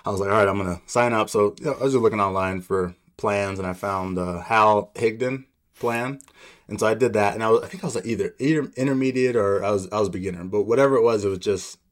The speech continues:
run. So it wasn't, like, parklets or anything like that. It was just, just run. So I did it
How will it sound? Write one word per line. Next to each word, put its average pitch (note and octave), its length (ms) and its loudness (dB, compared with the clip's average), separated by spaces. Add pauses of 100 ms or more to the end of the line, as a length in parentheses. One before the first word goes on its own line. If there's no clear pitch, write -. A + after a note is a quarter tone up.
run. F2+ 380 -4
So G2+ 140 -2
it - 20 2
wasn't, G#2 260 -2
like, F#2 260 -8 (320)
parklets G2+ 480 -2
or G#2+ 40 -2
anything G#2 240 -4
like F#2+ 160 -6
that. G2+ 160 0
It G2+ 40 -2
was F#2+ 140 -8
just, - 340 -6 (320)
just B2+ 200 2
run. F2 320 -4 (840)
So G#2 120 0
I G2 80 2
did A#2+ 180 6
it A#2 240 4